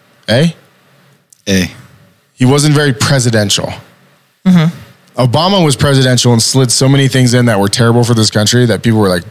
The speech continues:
Speaker 1: "Have you heard him talk?" Never buckles under pressure, never heard him cuss, never heard him even say anything out of character that wouldn't be stately. Trump comes in, does, a,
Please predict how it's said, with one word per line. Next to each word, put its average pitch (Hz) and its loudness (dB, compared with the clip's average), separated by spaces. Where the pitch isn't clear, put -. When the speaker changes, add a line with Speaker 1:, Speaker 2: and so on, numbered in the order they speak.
Speaker 1:
"Have 117 2
you 165 2
heard 156 0
him 151 0
talk?" 143 -2
Never 143 0
buckles 131 0
under 123 2
pressure, 117 0
never 123 2
heard 123 0
him 120 -2
cuss, - -2
never 127 0
heard 127 0
him 127 2
even 120 2
say 117 0
anything 135 0
out 113 0
of 107 0
character 107 0
that 95 0
wouldn't 104 -2
be 98 0
stately. - -4
Trump 220 -2
comes 139 2
in, 117 0
does, 117 0
a, 113 -2